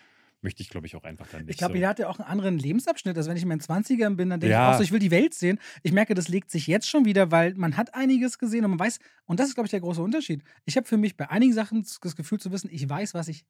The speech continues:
Speaker 2: nicht verpasse.
Speaker 1: Genau.
Speaker 2: Und das treibt mich nicht mehr. Ich denke, „Ey,
Speaker 1: Ja, ja.
Speaker 2: go for it.“ Ich bin da nicht so
Speaker 1: Und ein Trailer zu Dune, der fantastisch gewesen sein soll, der wurde der erste gezeigt, der wird uns in den nächsten Wochen wahrscheinlich eh erreichen. Also es gab so ein paar Sachen, die jetzt ja
Speaker 2: Ich würd
Speaker 1: eh
Speaker 2: vielleicht sogar sagen, jetzt zu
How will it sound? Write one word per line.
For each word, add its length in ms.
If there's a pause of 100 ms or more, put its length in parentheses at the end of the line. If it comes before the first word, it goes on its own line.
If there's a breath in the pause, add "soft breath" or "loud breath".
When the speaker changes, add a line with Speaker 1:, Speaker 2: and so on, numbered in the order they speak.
Speaker 2:
nicht 360
verpasse. 560 (120)
Speaker 1:
Genau. 280 (140)
Speaker 2:
Und 220
das 220
treibt 300
mich 160
nicht 180
mehr. 100
Ich 100
denke, 300
„Ey, 200 (320)
Speaker 1:
Ja, 80
ja. 240
Speaker 2:
go 120
for 200
it.“ 180
Ich 160
bin 120
da 80
nicht 160
so 40
Speaker 1:
Und 160
ein 140
Trailer 380
zu 180
Dune, 600
der 600 (160)
fantastisch 640
gewesen 340
sein 220
soll, 180
der 140
wurde 200
der 200
erste 240
gezeigt, 400
der 160
wird 160
uns 180
in 100
den 140
nächsten 380
Wochen 240
wahrscheinlich 480
eh 160
erreichen. 560
Also 160
es 80
gab 200
so 120
ein 100
paar 260
Sachen, 300
die 100
jetzt 200
ja 60
Speaker 2:
Ich 100
würd 100
Speaker 1:
eh 20
Speaker 2:
vielleicht 280
sogar 220
sagen, 180
jetzt 300
zu 340